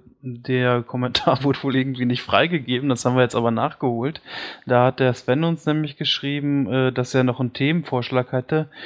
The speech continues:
Er hatte wohl letztens einen Kollegen, ähm, angelernt oder so, oder wo war das nochmal? Eingearbeitet, genau,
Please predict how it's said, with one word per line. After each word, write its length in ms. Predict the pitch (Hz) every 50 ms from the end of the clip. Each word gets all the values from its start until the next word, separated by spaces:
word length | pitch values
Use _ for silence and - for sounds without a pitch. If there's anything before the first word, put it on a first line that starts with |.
| - - -
Er 100 | - 120
hatte 180 | 123 - 131 131
wohl 100 | 135 127
letztens 400 | 131 139 - - 151 139 131 131
einen 80 | 139
Kollegen, 640 | 131 - 135 123 120 127 127 139 139 156 151 147 143 -
ähm, 520 | 127 131 131 131 127 127 127 127 123 123 -
angelernt 560 | - 127 135 147 147 143 135 135 135 139 135
oder 220 | 127 135 139 139
so, 320 | 131 131 143 143 143 143 143 - - - - _ _ _ _ _
oder 220 | - - 120 127 123
wo 180 | 120 117 117
war 100 | 117 117
das 160 | 120 120 - -
nochmal? 500 | 123 123 123 117 113 113 113 110 - -
Eingearbeitet, 840 | - 113 123 135 139 135 107 123 131 143 143 135 135 - 143 131 -
genau, 360 | 120 117 117 120 135 135 -